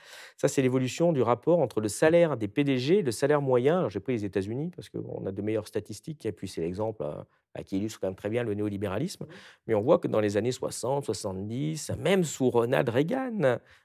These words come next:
Speaker 1: euh, eh bien, un P D G, euh, du, euh, c'est les P D G des trois cent cinquante plus grosses entreprises. Je parle même pas des dix ou vingt plus grosses, hein.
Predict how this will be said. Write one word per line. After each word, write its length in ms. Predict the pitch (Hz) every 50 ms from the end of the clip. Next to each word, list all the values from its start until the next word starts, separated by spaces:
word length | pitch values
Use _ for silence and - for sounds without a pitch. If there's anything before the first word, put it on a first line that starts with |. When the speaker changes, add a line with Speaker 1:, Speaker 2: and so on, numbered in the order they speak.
| _ - -
Speaker 1:
euh, 220 | 104 104 101 95
eh 100 | 85 92
bien, 320 | 90 90 113 135 151 156 143
un 60 | 117
P 160 | 104 - 123
D 160 | 110 104 98 90
G, 280 | 87 113 135 151 156 147
euh, 240 | 127 110 104 98 101
du, 400 | 104 101 107 110 107 113 110 104
euh, 80 | 95 92 110 - _ _ _
c'est 120 | - -
les 40 | 107
P 120 | 104 123
D 80 | 113 117
G 100 | 110 135
des 80 | 120 110
trois 240 | - - - 127
cent 160 | 120 - 151 147
cinquante 560 | - - 156 143 139 - 139 135 127 - - _
plus 100 | - -
grosses 280 | 120 120 120 113 110 -
entreprises. 520 | 117 - - 143 143 - 208 233 202 175 _ _ _
Je 100 | - -
parle 180 | - - 117 120
même 180 | 117 117 117
pas 120 | 110 127 123
des 120 | 117 113
dix 280 | 113 110 127 131 - -
ou 60 | 117
vingt 140 | 110 110 110
plus 100 | 107 151
grosses, 280 | 165 175 170 156 - -
hein. 100 | 156